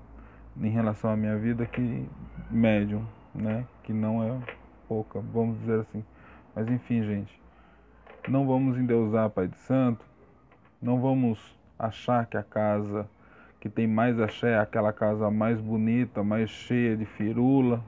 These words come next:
com aquele pavão todo enfeitado, né? Vamos tomar cuidado.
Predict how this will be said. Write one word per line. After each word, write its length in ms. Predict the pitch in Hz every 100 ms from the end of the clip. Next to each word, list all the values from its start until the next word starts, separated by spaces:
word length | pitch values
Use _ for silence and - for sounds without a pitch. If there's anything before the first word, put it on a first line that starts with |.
| -
com 80 | -
aquele 220 | - 117
pavão 440 | - 101 107 120
todo 300 | 110 120 117
enfeitado, 720 | 110 - 95 - 113 120 120 110 - - - - - - - - - -
né? 260 | - 117 120 - - - - - - -
Vamos 240 | 113 123 -
tomar 240 | 127 123
cuidado. 460 | 123 139 123 110